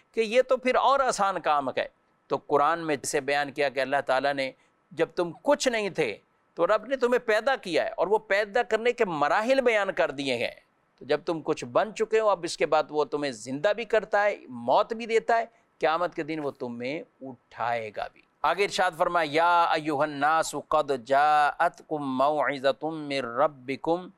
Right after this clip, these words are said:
وشفاء لما فی الصدور وہدی ورحمۃ للمؤمنین۔" اے لوگو، تمہارے پاس تمہارے رب کی طرف سے نصیحت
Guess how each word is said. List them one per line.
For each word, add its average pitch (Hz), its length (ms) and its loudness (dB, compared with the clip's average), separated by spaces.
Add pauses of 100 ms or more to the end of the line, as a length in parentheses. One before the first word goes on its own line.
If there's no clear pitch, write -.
(300)
وشفاء 180 960 0
لما 160 560 0
فی 156 180 -6
الصدور 165 720 0 (300)
وہدی 131 440 2
ورحمۃ 190 720 0
للمؤمنین۔" 156 1300 -2 (500)
اے 165 200 4
لوگو، 190 360 2
تمہارے 170 380 0
پاس 175 460 0
تمہارے 160 320 2
رب 160 200 0
کی 160 140 -6
طرف 165 280 0
سے 160 200 -2
نصیحت 147 840 -4